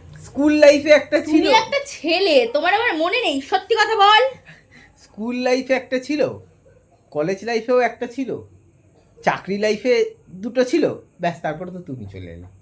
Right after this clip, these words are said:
Speaker 2: স্কুল লাইফে একটা?
Speaker 1: হ্যাঁ।
Speaker 2: চাকরি লাইফে?
Speaker 1: কলেজ লাইফে একটা।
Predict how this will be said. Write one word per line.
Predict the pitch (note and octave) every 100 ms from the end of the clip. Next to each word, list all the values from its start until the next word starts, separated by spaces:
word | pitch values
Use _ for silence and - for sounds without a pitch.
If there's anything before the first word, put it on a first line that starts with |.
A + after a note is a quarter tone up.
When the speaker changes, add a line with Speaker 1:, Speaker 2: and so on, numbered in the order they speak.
| _ _ _ _ _ _ _ _ _ -
Speaker 2:
স্কুল | _ C4+ C#4+
লাইফে | D4+ D4+ D4+
একটা? | A3 - D#3 D#3 D#3+
Speaker 1:
হ্যাঁ। | C3 G#2+ G2 - _ _ _ _ _ _ _ _
Speaker 2:
চাকরি | A#3 A3+ C#4+
লাইফে? | D4 D4+
Speaker 1:
কলেজ | D4+ B3 B3 G3
লাইফে | E3 C3 A2+
একটা। | - -